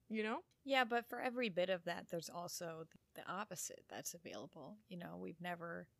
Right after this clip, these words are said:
Speaker 2: had more technology, more information at our fingertips, and the minds that are gonna come from that are just gonna be insane.
Speaker 1: You make a good point. Yeah, I think that's hard for me to get
Speaker 2: But it's
Speaker 1: perspective
Speaker 2: teaching
Speaker 1: on.
Speaker 2: those things, teaching,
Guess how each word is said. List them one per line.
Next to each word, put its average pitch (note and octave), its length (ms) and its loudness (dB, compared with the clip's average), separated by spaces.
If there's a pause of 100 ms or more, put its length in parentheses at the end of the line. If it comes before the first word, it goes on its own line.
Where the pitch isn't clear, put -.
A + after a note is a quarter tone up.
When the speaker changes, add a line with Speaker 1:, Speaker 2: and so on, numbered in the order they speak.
Speaker 2:
had F#3+ 300 0
more F3 200 -4
technology, F3+ 760 -2
more F3 220 -4
information E3+ 760 -2
at F3+ 180 -2
our F3 80 -2
fingertips, F3 840 -4
and E3+ 300 -6 (500)
the G3 60 0
minds F3+ 420 0
that F#3 120 0
are F3 120 -6
gonna F3 160 -6
come F3 260 -8
from F3+ 220 -10
that E3+ 220 -8
are F3 140 -6
just F3 220 -2
gonna F3 260 -6 (400)
be F3 320 -8
insane. F3 640 -2 (220)
Speaker 1:
You G3 100 -2
make E3+ 180 -6
a E3+ 80 -6
good D#3+ 200 -6
point. F3 340 -8 (580)
Yeah, F#3+ 360 2 (100)
I A#3+ 120 0
think D4 200 -6
that's G3 200 0
hard F3+ 280 0
for F#3+ 100 -6
me E3+ 200 -4
to D3+ 260 -2 (380)
get - 180 2
Speaker 2:
But B3+ 140 6
it's G#3+ 200 4
Speaker 1:
perspective D#4+ 240 8
Speaker 2:
teaching C#4+ 180 4
Speaker 1:
on. A3+ 40 2 (120)
Speaker 2:
those F3 160 0
things, E3 300 0
teaching, A3 540 0